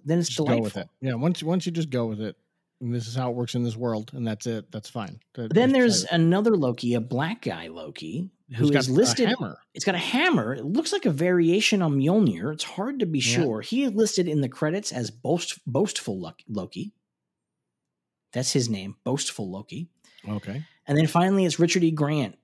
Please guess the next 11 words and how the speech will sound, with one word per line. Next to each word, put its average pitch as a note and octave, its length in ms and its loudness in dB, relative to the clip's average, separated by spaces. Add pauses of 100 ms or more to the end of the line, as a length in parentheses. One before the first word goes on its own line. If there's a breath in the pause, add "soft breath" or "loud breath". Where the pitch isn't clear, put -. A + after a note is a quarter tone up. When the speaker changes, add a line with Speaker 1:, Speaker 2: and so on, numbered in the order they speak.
(140)
Speaker 1:
one C3+ 160 0
of B2+ 60 0
the B2 40 0
great B2+ 340 -4
British - 220 2
Speaker 2:
In, C3 120 0
in D#3 60 4
Speaker 1:
actors. A2+ 300 2
Speaker 2:
classic F3 800 -6
Loki D3+ 300 2
outfit. D3+ 380 -4